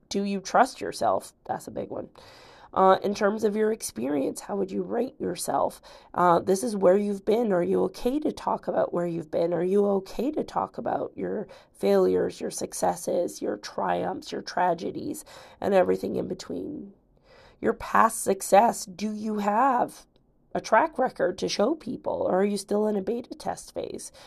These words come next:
Which is totally fine, but you have to have, you know, at least two, I would say, two runs of something before people are thinking like, "Okay, maybe this is a thing." <laughs>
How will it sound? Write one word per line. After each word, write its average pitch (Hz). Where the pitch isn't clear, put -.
Which 254
is 302
totally 208
fine, 226
but 220
you 220
have 208
to 190
have, 180
you 190
know, 185
at 190
least -
two, 277
I 262
would 262
say, 302
two 277
runs 226
of 196
something 208
before 202
people 190
are 190
thinking 185
like, 175
"Okay, 359
maybe 330
this 320
is 320
a 254
thing." -
<laughs> -